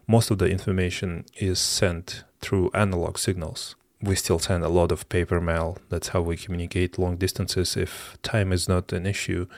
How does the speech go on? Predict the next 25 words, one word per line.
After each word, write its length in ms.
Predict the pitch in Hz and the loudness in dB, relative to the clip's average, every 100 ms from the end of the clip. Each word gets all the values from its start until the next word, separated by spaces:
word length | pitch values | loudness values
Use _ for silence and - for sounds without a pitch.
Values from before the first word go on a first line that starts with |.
| - | -6
But 180 | 120 117 | 4 8
there 120 | 117 | 10
are 80 | 117 | 8
also 160 | 110 101 | 6 2
phones, 680 | - - 120 117 113 - - | 2 8 8 8 4 -2 0
telegraphs, 920 | - 95 92 95 92 90 - - - _ - | 6 6 6 4 4 2 0 -6 -6 _ 4
and 140 | 110 | 8
most 220 | 117 - | 6 6
of 80 | 98 | 4
messages 480 | 104 95 98 92 85 | 4 4 0 0 6
there 280 | 107 120 92 | 8 8 8
go 400 | 90 95 90 - | 6 6 6 2
through 220 | - 90 | 2 2
wires. 720 | 82 87 95 76 - - - - - | 4 6 6 4 0 -6 -8 -10 -2
And 120 | 104 | 0
the 80 | 95 | 4
problem 340 | 160 160 123 | 4 4 4
with 120 | 95 | 4
wires 520 | 90 98 92 85 - - | 6 6 8 4 0 -2
is 480 | 98 87 80 - - | 0 0 0 -4 -8
they 280 | 117 98 92 | 0 4 6
aren't 500 | 90 107 101 - - - - | 6 4 2 -8 -16 -10 4
perfect 460 | 101 - 92 - | 6 6 -2 -2
conductors 640 | 92 82 85 - 80 78 - | -2 0 0 0 -6 -4 -4
of 400 | 92 80 - - | -2 -2 -4 -14